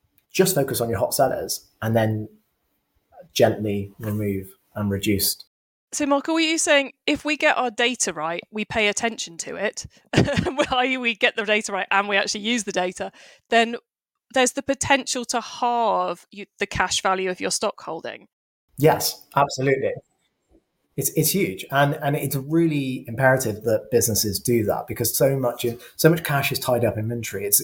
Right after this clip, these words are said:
Speaker 1: it's your biggest asset, but it's also your biggest risk and liability. Um, and businesses have got used to holding on to safety stock. Safety stock is not that safe anymore. It, it,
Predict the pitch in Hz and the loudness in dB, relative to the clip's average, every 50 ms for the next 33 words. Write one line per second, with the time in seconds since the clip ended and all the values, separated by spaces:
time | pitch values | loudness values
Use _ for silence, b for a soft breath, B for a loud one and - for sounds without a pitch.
0 | - 135 123 - - - 123 120 - 180 180 180 143 - 143 127 127 123 - - | 0 -2 -2 -2 -2 -2 -2 -2 0 0 0 0 0 0 0 -2 -2 -2 -4 -4
1 | 92 - - 107 98 - - - 120 - - 151 165 170 - - 156 131 107 - | -6 -6 -8 -10 -10 -10 -10 -10 -10 -6 -4 -2 0 0 0 -2 -4 -4 -6 -6
2 | - 120 113 98 - - 110 117 107 - - - 104 110 107 104 104 104 110 117 | -8 -8 -6 -6 -6 -4 -4 -4 -4 -4 -6 -8 -8 -8 -6 -6 -6 -4 -4 -2
3 | 120 - - 151 165 165 - b b b b b b b b b b b - 120 | 0 0 0 0 -2 -4 -6 b b b b b b b b b b b -4 0
4 | 117 113 113 113 113 110 107 104 - _ _ _ _ - 123 123 123 120 120 120 | 0 2 2 0 -2 -4 -6 -8 -12 _ _ _ _ -6 -2 0 2 2 2 0
5 | 117 - - _ _ _ _ _ _ _ _ _ _ - - - - 143 143 160 | -4 -6 -10 _ _ _ _ _ _ _ _ _ _ -16 -6 -2 0 2 2 2
6 | 135 113 127 113 120 110 104 - - 123 - - 107 110 113 120 120 120 117 - | 0 0 -2 -2 -2 -4 -4 0 2 2 2 2 0 -4 0 0 2 2 2 0
7 | - - - - 110 104 95 - - - - - 120 117 117 117 113 117 107 110 | -2 -4 -6 -6 -6 -6 -6 -8 -12 -6 0 0 2 2 0 0 -2 -2 0 0
8 | 107 104 101 101 98 - 95 - - 110 104 98 - - 85 - - - 80 - | 0 0 0 0 -2 -4 -2 -2 0 0 -2 -4 -4 -6 -6 -6 -6 -6 -8 -12
9 | - _ _ _ _ _ _ _ - - - 151 160 156 156 - - - 127 - | -12 _ _ _ _ _ _ _ -2 0 2 2 2 0 -2 -2 -2 -2 -2 -2
10 | - 104 113 117 120 - 107 - - - - 113 107 95 - - 92 92 87 85 | -2 -2 0 0 0 0 0 0 0 2 2 2 0 -2 -4 -8 -12 -14 -14 -16
11 | 85 82 80 - - _ _ _ _ _ - 131 127 131 - - 139 135 - | -18 -20 -20 -20 -20 _ _ _ _ _ 0 0 0 0 0 -2 -2 -2 -2